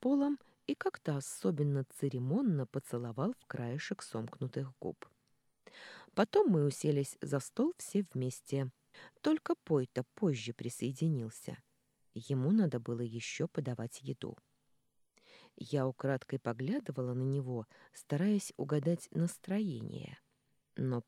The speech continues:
Пойто держался, как вышкаленный официант помпезного ресторана. А Шакко опять шалил. Пару раз толкнул мою туфельку носком своего ботинка. Вот не имется, так и нарывается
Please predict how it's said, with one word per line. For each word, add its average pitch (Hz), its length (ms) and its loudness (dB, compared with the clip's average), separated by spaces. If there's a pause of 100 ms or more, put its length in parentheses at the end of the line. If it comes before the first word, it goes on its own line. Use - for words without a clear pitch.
Пойто 139 460 0 (300)
держался, 135 680 -2
как - 240 -6
вышкаленный 147 760 0
официант - 720 0 (260)
помпезного 139 600 0
ресторана. - 720 -8 (580)
А 233 120 4
Шакко - 680 0
опять 175 360 0
шалил. 139 500 0 (720)
Пару 143 300 4
раз 143 380 0
толкнул 151 480 2
мою 139 340 2
туфельку 147 500 -2
носком 143 420 2
своего 135 420 -2
ботинка. - 640 -6 (800)
Вот 131 200 -4 (200)
не 127 180 0
имется, 127 600 -2 (380)
так - 260 -2
и - 20 6
нарывается 160 880 2